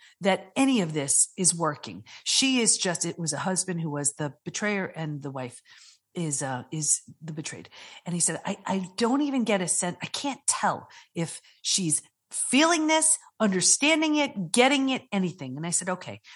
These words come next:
well, a few things. Number one, just because you're not seeing it doesn't mean it's not registering. You're, you're seeing the anger, right?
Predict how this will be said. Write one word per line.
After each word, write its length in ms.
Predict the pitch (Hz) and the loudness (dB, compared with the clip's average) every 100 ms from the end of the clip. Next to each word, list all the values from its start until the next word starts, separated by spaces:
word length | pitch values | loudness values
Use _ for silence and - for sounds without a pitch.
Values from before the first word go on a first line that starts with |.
| - | -2
well, 420 | 208 196 190 - _ _ | 4 4 2 -6 _ _
a 60 | - | -8
few 240 | - 226 | -2 -2
things. 380 | 214 107 104 - - - | -2 -6 -6 -6 -6 -4
Number 240 | 208 240 | -2 0
one, 260 | 220 175 165 | 0 0 0
just 280 | 226 - | -2 -2
because 800 | 247 208 - - 294 131 202 - - - _ | -4 -6 -4 2 4 4 0 -4 -4 -20 _
you're 240 | 180 202 | 0 2
not 300 | 190 170 156 | 4 2 4
seeing 360 | - - 202 175 | 4 4 2 0
it 200 | 131 - | -4 -4
doesn't 380 | 180 165 180 175 | -2 0 -2 -4
mean 400 | 170 151 120 120 | -4 -4 -6 -8
it's 240 | - 151 - | -10 -8 -6
not 220 | 143 - | -6 -6
registering. 560 | 143 143 - - 135 - - - - | -8 -6 -6 -6 -12 -20 -20 -18 -4
You're, 500 | 185 214 208 202 - - _ | 2 4 4 2 -4 -20 _
you're 360 | 190 202 202 190 | -2 2 4 6
seeing 680 | - 277 302 233 135 147 - _ | 6 6 4 2 0 -6 -10 _
the 240 | 175 214 - | -2 -2 -2
anger, 560 | 226 269 254 147 101 - _ | 0 2 2 0 -2 -8 _
right? 300 | 175 170 170 | -2 0 -2